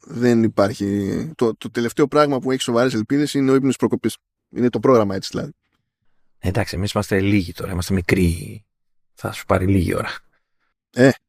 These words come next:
Speaker 1: εντάξει. Θα δούμε. Θα δούμε. Θα δούμε.
Speaker 2: Άντε, και μέχρι να, μέχρι να βγάλει Apple κανα-, κανα-, καμιά συσκευή καινούρια,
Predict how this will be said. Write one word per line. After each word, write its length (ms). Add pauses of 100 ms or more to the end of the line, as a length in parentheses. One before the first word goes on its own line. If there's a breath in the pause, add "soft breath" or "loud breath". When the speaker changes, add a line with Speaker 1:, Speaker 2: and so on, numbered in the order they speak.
(580)
Speaker 1:
εντάξει. 420 (1400 soft breath)
Θα 300
δούμε. 320 (540)
Θα 240
δούμε. 280 (1500)
Θα 180
δούμε. 140
Speaker 2:
Άντε, 180 (200)
και 100
μέχρι 260
να, 120 (100)
μέχρι 180
να 80
βγάλει 260
Apple 100
κανα-, 540 (100)
κανα-, 480
καμιά 200
συσκευή 300
καινούρια, 440